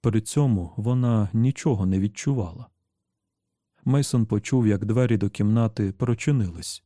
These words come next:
і спрямував туди погляд свого єдиного ока під лінзою. Він устиг ненадовго заснути. Світло було приглушене. Вугор також спав під своїм каменем. Масивне тіло Марго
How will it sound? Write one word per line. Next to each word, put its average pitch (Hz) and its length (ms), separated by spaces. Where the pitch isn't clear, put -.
і 127 160
спрямував 127 600
туди 101 220
погляд 117 500
свого 120 360
єдиного 117 640
ока 92 400
під 113 180
лінзою. 85 560
Він 120 320
устиг 143 480
ненадовго 107 560
заснути. 113 640
Світло 107 600
було 113 320
приглушене. 123 720
Вугор 110 540
також 117 420
спав 110 320
під 120 140
своїм 110 360
каменем. 85 500
Масивне 107 680
тіло 107 320
Марго 104 560